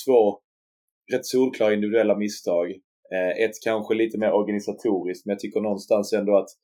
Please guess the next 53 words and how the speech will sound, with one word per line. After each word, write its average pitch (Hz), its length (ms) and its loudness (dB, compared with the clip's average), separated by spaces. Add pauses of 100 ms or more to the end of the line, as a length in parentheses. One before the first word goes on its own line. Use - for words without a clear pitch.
(400)
man 107 120 0
ser 107 480 4
ett 101 140 -2
M 113 180 -2
F 104 140 -10
F 104 120 -2
som, - 320 -4 (680)
som, 98 360 -4
som 98 260 -6
ser 107 280 0
stabilare 104 680 0
ut, 98 260 -2
som, 101 120 -8
som 98 400 -6
kom 113 200 -2
in 101 140 -4
med 95 120 -6
en - 120 -2
annan 113 180 -2
inställning, 101 580 -2
en 98 140 -2
annan 95 220 -4
approach 101 460 -4
till 104 100 -4
matchen, 101 360 -4
kändes 104 300 -6
det 90 60 -14
som, 87 220 -14 (720)
än 113 80 -2
vad 110 100 2
man 107 80 0
har 104 60 -2
sett 101 220 -2
tidigare. 107 400 0
Och 95 140 -2
då, 107 140 6 (160)
och 92 100 -4
då, 101 320 2 (600)
då 113 140 -2
kommer 117 280 2
det 110 60 2
ske 127 180 6
ett 110 180 2
par 113 180 8
individuella 107 440 4
misstag 104 360 -4
på 104 60 -6
en 101 60 -2
säsong, 98 420 -2
absolut. 98 640 -4
Och - 100 -10
det 98 60 -2
är - 20 -4